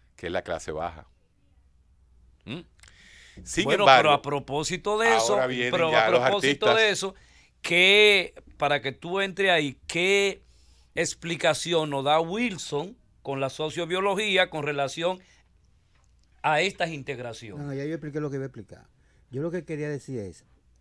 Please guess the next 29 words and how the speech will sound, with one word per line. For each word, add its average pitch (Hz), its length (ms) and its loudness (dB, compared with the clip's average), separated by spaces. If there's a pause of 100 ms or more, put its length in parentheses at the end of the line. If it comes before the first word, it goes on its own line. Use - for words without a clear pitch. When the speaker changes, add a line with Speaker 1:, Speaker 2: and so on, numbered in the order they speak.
(140)
Speaker 3:
yo 143 180 -6
conocí 190 300 -6
una 170 120 -4
frase 123 320 -6
en 123 60 -8
francés, 120 440 -10
que 123 140 -10
si 127 120 -12
la 123 100 -4
digo 147 160 -4
en 170 80 -6
francés, 143 380 -8
tú 127 120 -10
vas 135 60 -6
a 123 40 -12
creer 135 140 -10
que 131 40 -8
yo 127 100 -6
soy 131 140 -12
un 123 80 -8
haitiano. 92 540 -16 (440)
Yo 123 80 -10
te 127 100 -10
la 151 60 -8
voy 147 120 -6
a 135 40 -8
decir 135 160 -10
en 135 60 -6
español. 95 560 -12